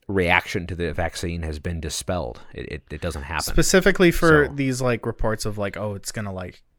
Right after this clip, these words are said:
Speaker 2: kill you," like, people who died after getting this covid vaccine. It's like, the death rate for the vaccines right now, like, people who died after getting it, is actually less than the normal death rate for places.
Speaker 1: Yeah.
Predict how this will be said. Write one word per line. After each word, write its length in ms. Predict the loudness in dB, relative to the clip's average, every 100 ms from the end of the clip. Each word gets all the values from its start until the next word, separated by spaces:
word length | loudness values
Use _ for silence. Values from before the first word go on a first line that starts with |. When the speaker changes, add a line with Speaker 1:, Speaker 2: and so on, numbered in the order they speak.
| _ -12
Speaker 2:
kill 280 | -6 -4 -4
you," 160 | -6
like, 180 | -8 -8
people 240 | -4 -4
who 80 | -4
died 340 | -4 -4 -4 -4
after 240 | -8 -8
getting 280 | -8 -8 -8
this 140 | -10
covid 380 | -10 -8 -6 -6
vaccine. 420 | -8 -10 -10 -10
It's 180 | -10 -8
like, 280 | -8 -10 -16 _ _ _ _ _ _
the 100 | -2
death 460 | -2 2 2 4 6
rate 280 | 6 4 0
for 140 | -4
the 80 | -2
vaccines 760 | 0 0 0 -6 -6 -8 -6 -2
right 200 | -2 -2
now, 380 | -4 -4 -6 -8
like, 160 | -8 -6
people 240 | -4 -4
who 120 | -6 -4
died 280 | -4 -2 -4
after 240 | -6 -8
getting 440 | -10 -8 -8 -6
it, 300 | -6 -8 -12 _ _ _ _ _
is 100 | -4
actually 260 | -2 0 -2
less 720 | -2 -4 -4 -2 2 2 0 0
than 220 | -2 -2
the 80 | -4
normal 720 | -4 -4 -2 -2 -2 -2 -6 -12 -8
death 300 | -4 -2 -2
rate 300 | -4 -6 -8 -16 _ _ _ _ _ _ -10
for 160 | -8
places. 320 | -6 -6 0 2
Speaker 1:
Yeah. 160 | 2